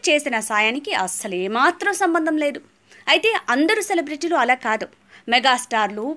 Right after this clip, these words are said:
పవర్ స్టార్ల కంటే వీళ్ళు చాలా డిఫరెంట్. స్టార్ అన్న ట్యాగ్ కంటే కూడా సాయం చేయటానికే వీళ్ళు ముందుంటారు. ఒక అక్షయ్ కుమార్, ఒక లారెన్స్,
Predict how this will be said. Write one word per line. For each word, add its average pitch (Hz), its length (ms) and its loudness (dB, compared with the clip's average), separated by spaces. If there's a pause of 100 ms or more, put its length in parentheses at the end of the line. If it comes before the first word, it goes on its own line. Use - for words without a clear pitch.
(120)
పవర్ 311 240 4
స్టార్ల 240 340 0
కంటే 220 460 -2
వీళ్ళు 294 260 -2
చాలా 339 340 -4
డిఫరెంట్. 208 520 -8 (340)
స్టార్ 330 420 4
అన్న 302 200 0
ట్యాగ్ 285 460 0
కంటే 247 260 -4
కూడా 240 340 -4
సాయం 269 400 2
చేయటానికే 277 680 -4
వీళ్ళు 262 300 -2
ముందుంటారు. 226 580 -4 (540)
ఒక 208 160 -4
అక్షయ్ 277 380 0
కుమార్, 339 280 2 (200)
ఒక 247 160 -4
లారెన్స్, 247 580 0